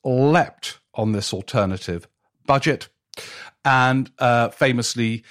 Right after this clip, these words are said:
started talking about tax bombshell, Labour's tax bombshell, Labour's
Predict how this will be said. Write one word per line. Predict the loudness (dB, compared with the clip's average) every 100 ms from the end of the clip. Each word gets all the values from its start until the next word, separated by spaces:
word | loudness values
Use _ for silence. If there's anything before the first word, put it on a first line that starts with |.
| -20
started | -10 0 0 0 -4
talking | -4 -4 -2 -2
about | 0 2 0 -4 -10
tax | -4 -4 -4 -8 -8 _ _
bombshell, | -16 -2 0 0 -2 -4 -6 -10 _
Labour's | -2 0 2 0 -4 -4
tax | -4 -4 -6
bombshell, | -4 -4 -4 -8 -10 -12
Labour's | -8 -2 0 0 -4 -8 -10